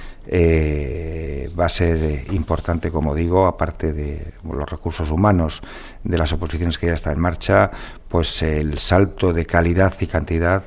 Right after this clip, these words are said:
que el equipo de gobierno ha dado a los servicios de emergencias. Y por eso también, eh, en nombre del equipo de gobierno, pues el agradecimiento y el reconocimiento del trabajo, de la vocación y del servicio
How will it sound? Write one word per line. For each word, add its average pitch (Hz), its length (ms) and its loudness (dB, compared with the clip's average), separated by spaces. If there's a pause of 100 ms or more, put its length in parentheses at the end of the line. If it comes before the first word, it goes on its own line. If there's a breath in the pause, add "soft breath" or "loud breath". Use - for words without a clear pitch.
(180)
que 85 140 -2
el 78 80 -2
equipo 80 280 -4
de 80 60 0
gobierno 82 440 0
ha 80 40 0
dado 76 280 -2
a 76 40 -4
los 78 180 -6
servicios 80 640 -4 (360 loud breath)
de - 60 -2
emergencias. 78 560 -2
Y 80 60 -2
por 82 160 -4
eso 85 220 -2
también, 87 540 0 (440 loud breath)
eh, 82 360 2
en 80 120 0
nombre 85 220 2
del 80 100 0
equipo 85 240 -2
de 82 80 2
gobierno, 85 460 0
pues 82 240 -2
el 73 80 -4
agradecimiento 80 760 -4
y 92 40 2
el 85 60 -2
reconocimiento 92 920 0 (400 loud breath)
del 76 160 -4
trabajo, 107 640 2
de 95 60 2
la 80 80 0
vocación 101 720 0
y 90 80 -2
del 80 160 -2
servicio 90 800 -2